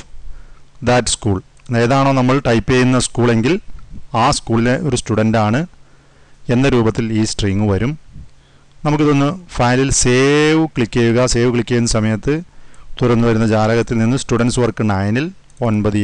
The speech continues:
എയിൽ നിങ്ങളുടെ ഫോൾഡറിനകത്ത് Python എന്ന ഫോൾഡറിന് മൂന്നാമത്തെ പ്രോഗ്രാമായി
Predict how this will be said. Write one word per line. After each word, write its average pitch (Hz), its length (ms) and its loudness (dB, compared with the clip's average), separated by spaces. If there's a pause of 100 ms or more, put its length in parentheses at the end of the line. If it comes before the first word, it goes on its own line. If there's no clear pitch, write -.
എയിൽ 107 140 0 (120)
നിങ്ങളുടെ 104 380 -2
ഫോൾഡറിനകത്ത് 104 680 -2 (1000)
Python 123 380 0
എന്ന 120 160 2
ഫോൾഡറിന് 113 400 2
മൂന്നാമത്തെ 139 500 2 (100)
പ്രോഗ്രാമായി 107 560 2